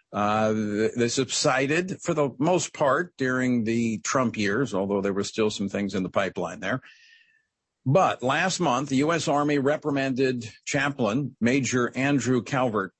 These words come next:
for using his personal Facebook page earlier this year to question President Biden's anticipated repeal of the previous administration's military transgender ban, which we were a part of. The investigation that was launched in response to the chaplain's post concluded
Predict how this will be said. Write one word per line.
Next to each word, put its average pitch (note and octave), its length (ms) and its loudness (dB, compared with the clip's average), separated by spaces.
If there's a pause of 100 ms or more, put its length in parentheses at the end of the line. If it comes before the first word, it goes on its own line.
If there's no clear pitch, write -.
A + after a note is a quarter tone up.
(120)
for B2+ 260 2
using D#3 500 2
his B2+ 220 0
personal D#3+ 440 -2
Facebook C#3 680 -2
page - 480 -8
earlier B2 400 2
this G#2+ 260 -2
year G#2+ 160 0
to G#2 80 -2
question - 560 -2
President A#2 500 -2
Biden's F#2+ 640 -2
anticipated B2 680 0
repeal A#2 680 0
of G2+ 200 -2
the G#2+ 200 0
previous D#3+ 500 0
administration's G2+ 800 -2
military A#2 540 2
transgender A#2+ 680 0
ban, F#2+ 200 -4 (480)
which F2+ 440 -12
we F#2 200 -4
were G2 180 0
a F#2 40 -4
part B2 280 0
of. E2 120 -10 (720)
The A#2 80 2
investigation C#3+ 880 2
that B2 200 0
was A2 200 -2
launched C3+ 600 0
in A#2+ 100 0
response B2 600 0
to A#2+ 60 0
the G#2 100 -2
chaplain's A#2 540 -2
post D#3+ 380 0
concluded C#3+ 560 0